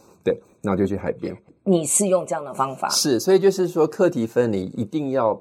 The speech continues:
Speaker 1: plus 那个觉察，不然你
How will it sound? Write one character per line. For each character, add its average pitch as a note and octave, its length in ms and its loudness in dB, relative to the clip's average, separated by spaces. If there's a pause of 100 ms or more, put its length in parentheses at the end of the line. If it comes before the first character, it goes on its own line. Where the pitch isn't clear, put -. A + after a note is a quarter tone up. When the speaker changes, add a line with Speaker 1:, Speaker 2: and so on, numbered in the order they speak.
(160)
Speaker 1:
plus C3+ 840 -2
那 A#2 220 2
个 E2+ 440 4 (240)
觉 F2 180 2
察， - 320 -6 (320)
不 G3 120 6
然 D3 180 2
你 G2+ 100 -8